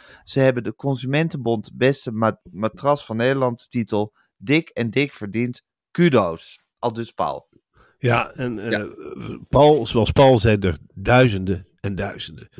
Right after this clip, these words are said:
Speaker 2: Tevreden
Speaker 1: Ja.
Speaker 2: mensen die jarenlang met hun lijf onder de arm door de straten sjokten en zijn
Speaker 1: Het is een
Speaker 2: opgeleefd
Speaker 1: beweging.
Speaker 2: dankzij Mad Sleeps. Goed slapen,
Speaker 1: Ja.
Speaker 2: mensen, is de helft van een vrolijker en beter leven. Ga naar
Speaker 1: Ja.
Speaker 2: madsleeps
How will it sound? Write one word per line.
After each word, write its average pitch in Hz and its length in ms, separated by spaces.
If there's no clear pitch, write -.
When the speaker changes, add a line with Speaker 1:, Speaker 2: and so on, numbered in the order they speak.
Speaker 2:
Tevreden 143 540
Speaker 1:
Ja. 135 60
Speaker 2:
mensen 131 300
die 110 120
jarenlang 120 600
met 98 160
hun 95 200
lijf 123 320
onder 117 220
de 85 100
arm 110 400
door 110 200
de 92 60
straten 113 480
sjokten 98 520
en - 60
zijn - 340
Speaker 1:
Het 127 120
is 120 80
een 107 200
Speaker 2:
opgeleefd 110 640
Speaker 1:
beweging. 107 340
Speaker 2:
dankzij 98 600
Mad 101 580
Sleeps. - 460
Goed - 340
slapen, 123 440
Speaker 1:
Ja. 92 60
Speaker 2:
mensen, 90 440
is - 160
de - 100
helft 87 480
van 87 160
een 80 100
vrolijker 98 680
en 85 180
beter 85 420
leven. 107 580
Ga 156 320
naar 113 300
Speaker 1:
Ja. 107 180
Speaker 2:
madsleeps - 760